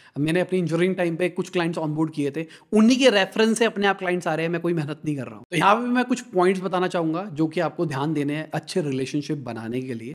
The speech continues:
सबसे पहली चीज़ है, आपको अच्छा लिसनर बनना है। मैंने बताया, सेल्स के अंदर सबसे इंपॉर्टेंट चीज़ है कस्टमर की प्रॉब्लम को अंडरस्टैंड करना। अगर आप ऊपर वाले प्रोसेस की बात करके चलो, तो सत्तर परसेंट तो वही है ना,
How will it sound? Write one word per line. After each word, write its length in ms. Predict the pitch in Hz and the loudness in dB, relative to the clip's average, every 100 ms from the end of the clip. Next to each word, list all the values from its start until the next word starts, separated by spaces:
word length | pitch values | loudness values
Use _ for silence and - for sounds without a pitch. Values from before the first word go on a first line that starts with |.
| - | -2
सबसे 240 | 208 - | 0 0
पहली 200 | 240 233 | -2 -2
चीज़ 260 | 226 220 196 | -2 -2 2
है, 340 | 208 214 - - | 2 0 -10 2
आपको 320 | 156 165 208 | 4 4 0
अच्छा 240 | 202 202 180 | -2 0 -2
लिसनर 360 | 156 - 175 | -2 -2 -2
बनना 260 | 170 156 156 | -2 -2 -4
है। 180 | 185 - | -6 -6
मैंने 180 | 151 165 | -2 -2
बताया, 400 | 165 160 160 190 | -2 -2 0 0
सेल्स 320 | 196 175 175 | 0 0 0
के 100 | 175 | -2
अंदर 120 | 180 | -2
सबसे 300 | 180 190 - | 0 -2 0
इंपॉर्टेंट 440 | 196 190 160 175 175 | -2 -2 -4 -2 -4
चीज़ 140 | 165 | -4
है 60 | 180 | -4
कस्टमर 360 | 185 - 170 | -4 -4 -6
की 80 | 165 | -4
प्रॉब्लम 360 | 165 165 156 165 | -4 -2 0 -2
को 100 | 160 | -2
अंडरस्टैंड 460 | 151 156 160 156 160 | -4 -4 -4 -4 -4
करना। 380 | 156 160 180 - _ _ _ - | -4 -4 -6 -12 _ _ _ -8
अगर 220 | 156 185 | 0 2
आप 140 | 190 190 | 2 -2
ऊपर 200 | 170 190 | 0 2
वाले 180 | 190 190 | 2 0
प्रोसेस 320 | 180 175 170 | -2 -4 -2
की 100 | 190 | 0
बात 240 | 156 156 | 0 -2
करके 200 | 180 160 | -6 -6
चलो, 260 | 165 165 170 | -4 -2 -2
तो 140 | 170 | -4
सत्तर 340 | 165 196 - 175 | -6 -6 -6 -8
परसेंट 320 | 170 175 170 | -4 -6 -4
तो 80 | 175 | -2
वही 200 | 175 170 | -2 -2
है 80 | 156 | -2
ना, 160 | 185 | -4